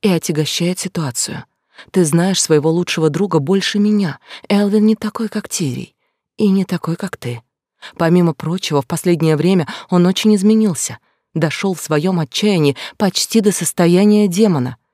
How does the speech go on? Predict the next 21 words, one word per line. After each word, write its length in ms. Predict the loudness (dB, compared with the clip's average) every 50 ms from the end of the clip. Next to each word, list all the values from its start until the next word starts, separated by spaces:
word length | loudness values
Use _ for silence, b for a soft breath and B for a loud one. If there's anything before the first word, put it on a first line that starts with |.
| _ _ B B B B
И 60 | -2
эта 300 | 0 0 0 0 0 0
любовь 460 | 0 0 0 -2 -4 -6 -6 -6 -6 -6
всерьёз 640 | -6 -4 0 2 2 2 2 0 -2 -4 -4 -8 B B B B B
перемешалась 680 | 0 2 4 6 4 4 2 0 -4 -4 -4 -4 -6 -6
с 160 | -6 -4 -2
ненавистью. 720 | 0 0 0 0 -2 -2 -4 -6 -8 -10 -10 -10 -10 -10 B B B B B B
Именно 480 | 4 4 6 6 4 4 2 0 -2
подобная 760 | -2 -2 -4 -2 2 2 2 2 2 0 0 0 0 0 0
смесь 440 | -2 0 0 2 2 2 0 -2 B B B B B
и 80 | -2
отупляет 680 | -2 -2 -2 -4 -6 -6 -4 -6 -4 -4 -4 -4 -6 -8
его, 340 | -10 -10 -10 -10 -10 -16 -16 -20 _ _ _ -4
а 160 | -2 -2 0 0
вовсе 420 | 0 -2 -2 -2 -2 -2 0 2
не 120 | 2 2
банальная 580 | 2 2 2 2 2 2 0 0 0 0 -2 -4
холодность 720 | -4 -8 -8 -6 -4 -4 -4 -4 -6 -6 -8 -8 -8 -12 B B B B B
понравившейся 800 | -2 0 2 2 2 2 0 -2 -2 -4 -2 -4 -2 -2 0 0
ему 260 | 0 2 2 2 0
девушки. 600 | 0 0 0 -2 -2 -2 -4 -6 -6 -8 -12 -12